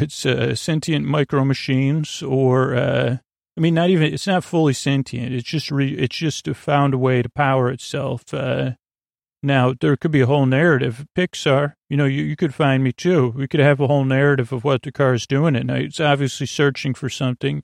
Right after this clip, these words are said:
Probably has an emotional need as well. Toy St-, once you go, is there any Toy Story s-, scheduled direct to streaming? Well, I guess direct to stream, streaming now is like a,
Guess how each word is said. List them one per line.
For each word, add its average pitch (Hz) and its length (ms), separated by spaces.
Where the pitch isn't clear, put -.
Probably 151 260
has 139 240
an 135 60
emotional 131 540
need 123 320
as - 140
well. 131 600
Toy 165 260
St-, - 280
once 190 360
you 202 80
go, 190 100
is 170 340
there 190 140
any 196 160
Toy 185 240
Story 170 300
s-, - 200
scheduled 151 580
direct 135 380
to 143 100
streaming? 127 800
Well, 160 340
I 151 60
guess 170 220
direct 151 320
to 135 80
stream, 151 460
streaming 147 420
now 120 180
is 117 140
like 127 240
a, 117 300